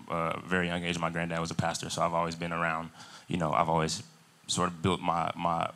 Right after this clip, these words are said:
my, my reflection of who I am and who God sees, who God see-, what God sees me as, or who God sees me as. You know, as we, as the song said earlier on, "Beautiful and perfect made." I've always, you know, that's the sort of idea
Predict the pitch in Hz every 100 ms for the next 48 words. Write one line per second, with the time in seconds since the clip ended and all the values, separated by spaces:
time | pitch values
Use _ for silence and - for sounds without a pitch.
0 | - - 85 85 82 - - _ _ _
1 | _ _ _ _ - - 95 82 - 92
2 | - 82 95 90 90 85 82 82 - 85
3 | 80 85 85 82 80 87 85 85 - 92
4 | 87 85 - 85 92 92 90 90 82 82
5 | 73 90 85 92 85 87 85 85 82 78
6 | 85 85 85 85 87 - 85 82 - -
7 | - - - 85 82 90 85 80 80 90
8 | 87 85 82 90 85 90 90 85 85 90
9 | 90 85 - - - - - 95 87 85
10 | - - - - 95 98 - 98 90 87
11 | 87 92 87 82